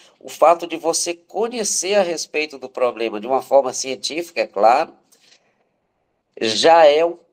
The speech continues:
já é terapêutico, já te ajuda a resolver. Vamos dizer que de um a dez o problema diminuiu aí dez por cento, né? Mas eu tô, isso é, isso é,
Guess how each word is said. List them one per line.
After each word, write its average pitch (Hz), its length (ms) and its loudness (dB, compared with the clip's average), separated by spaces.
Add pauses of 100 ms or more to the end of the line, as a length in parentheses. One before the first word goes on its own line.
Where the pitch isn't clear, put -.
(120)
já 147 240 2
é 165 120 4
terapêutico, 156 760 -2
já 151 180 2
te - 140 0
ajuda 160 480 0
a - 20 4
resolver. 98 540 -8
Vamos 160 220 -12
dizer 170 280 -8
que 170 200 -10
de 156 180 -10
um 165 200 -6
a 196 80 2
dez 151 520 2
o 165 80 -12
problema 139 480 -4
diminuiu 123 640 -8
aí 107 160 -4
dez 104 360 0
por - 140 -18
cento, - 520 -12
né? 123 240 -6 (160)
Mas 101 320 -2
eu 76 100 -10
tô, - 400 -4
isso 113 320 -6
é, 120 160 4
isso 107 220 -4
é, 113 160 -2